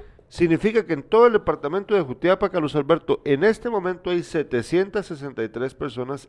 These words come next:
en cuarentena, ¿sí? Bueno, y los que reportan como fallecidos por parte del área de salud durante este año dos mil dos, dos mil veintidós,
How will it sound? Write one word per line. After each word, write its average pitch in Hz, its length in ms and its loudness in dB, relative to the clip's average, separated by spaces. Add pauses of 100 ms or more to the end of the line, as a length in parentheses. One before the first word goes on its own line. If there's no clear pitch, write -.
(160)
en 208 280 -2
cuarentena, 185 960 4 (840)
¿sí? 175 240 -10 (1000)
Bueno, 117 340 2 (420)
y 196 340 -2
los 135 420 0
que 147 140 0
reportan 151 540 0
como 175 260 -2
fallecidos 139 800 -2
por 107 160 -8
parte 151 360 -4
del 127 180 0
área 135 180 0
de 117 80 0
salud 113 480 -2 (540)
durante 107 760 -2
este 151 260 -2
año 143 260 2
dos 104 160 0
mil 123 240 -8
dos, 156 380 -2
dos 120 220 -2
mil 156 140 0
veintidós, 147 560 -4